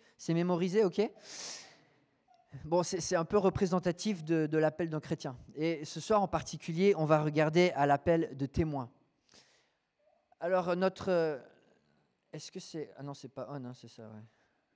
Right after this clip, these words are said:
Ok. On va regarder à une histoire, peut-être vous connaissez bien, peut-être vous avez même entendu des prédications, le jeune homme riche. Et, et c'est vrai que le, euh,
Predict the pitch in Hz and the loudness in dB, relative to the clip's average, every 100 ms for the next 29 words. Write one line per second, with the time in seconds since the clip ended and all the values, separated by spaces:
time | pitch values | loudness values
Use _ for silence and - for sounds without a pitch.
0 | _ _ _ 622 605 _ _ _ _ _ | _ _ _ _ _ _ _ _ _ _
1 | _ _ _ _ _ 135 156 156 151 127 | _ _ _ _ _ -4 -4 -2 -4 -6
2 | - _ - - - - 165 190 185 196 | -10 _ -18 -16 -12 0 4 4 6 2
3 | 202 220 185 180 180 - 208 - 165 175 | 6 6 6 6 2 2 2 2 -2 -2
4 | 160 165 170 165 - 160 175 180 - 139 | -2 -4 -4 -4 -4 -4 -2 -2 -4 -10
5 | 139 151 160 165 160 151 165 160 165 156 | -4 0 2 2 -2 -4 -4 -2 2 2
6 | - 160 151 156 - 175 156 147 151 147 | 2 -4 -2 -2 -2 -2 0 0 -2 -2
7 | 147 139 - _ - - 151 160 175 170 | -4 -8 -12 _ -20 -20 -10 -4 -4 -4
8 | 156 175 - 202 247 - 202 190 180 165 | -6 -6 -2 2 2 0 0 0 -2 -6
9 | - _ _ _ _ _ _ _ 349 160 | -10 _ _ _ _ _ _ _ -16 -12
10 | 151 151 | -10 -12